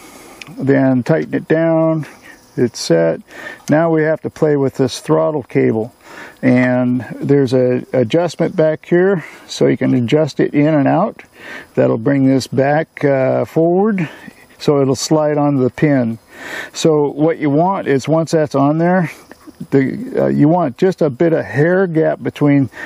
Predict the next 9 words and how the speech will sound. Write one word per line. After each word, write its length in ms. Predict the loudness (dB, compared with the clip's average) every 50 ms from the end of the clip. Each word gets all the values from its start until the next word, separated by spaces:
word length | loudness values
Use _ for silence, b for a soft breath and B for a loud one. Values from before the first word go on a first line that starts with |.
| B B B B B B B _
this, 400 | 0 0 2 2 -2 -10 -4 -2
uh, 420 | 0 2 2 0 0 -2 -2 -4 -6 -10 _ _ _ _ -20 -20 _ _ B B B B B B B 0
the 120 | 0 0
stop 460 | 0 0 -2 0 0 0 -4 _ -2
here 360 | 0 2 2 2 0 -2 B B B B B B B B B B B B _ _ B B B B B B B B B B B _ _ _ 0
and 400 | 2 2 2 2 2 0 -4 -6 -10 -18 -10 -2
the 140 | 0 0
screw, 480 | 0 0 0 2 2 2 4 2 -2 -6 _ -4
okay? 440 | -4 -4 -2 0 0 0 0 -2